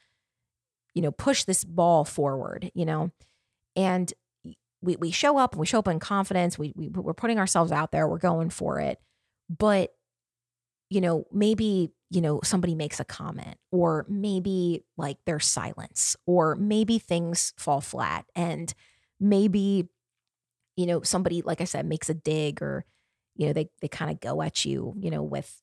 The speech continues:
with, like, a passive thing about what you're doing. And the truth is, is that that might really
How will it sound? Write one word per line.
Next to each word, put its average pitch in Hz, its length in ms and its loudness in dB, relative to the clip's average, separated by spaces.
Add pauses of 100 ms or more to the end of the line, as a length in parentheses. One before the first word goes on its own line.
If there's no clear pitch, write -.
with, 170 240 -4
like, - 160 -6
a 156 40 -6
passive - 540 -6
thing 170 260 -6
about 165 260 -2
what - 120 -4
you're 160 140 -8
doing. - 480 -10 (720)
And 190 320 2 (760)
the 190 140 2
truth - 420 0
is, 165 220 0
is 160 140 -2
that 160 260 -2
that 294 140 0
might 359 200 -2
really 180 280 -2